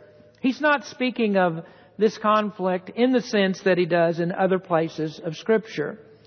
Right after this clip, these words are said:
In Romans, Paul spoke of an inner conflict that is the daily struggle for believers. There is a struggle, there is a conflict between our old nature,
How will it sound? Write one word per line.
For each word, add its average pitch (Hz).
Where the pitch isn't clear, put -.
In 208
Romans, 214
Paul 202
spoke 190
of 165
an 165
inner 226
conflict 180
that 175
is 165
the 185
daily 214
struggle 185
for 175
believers. 170
There 233
is 190
a 196
struggle, 202
there 214
is 196
a 196
conflict 214
between 214
our 208
old 262
nature, 185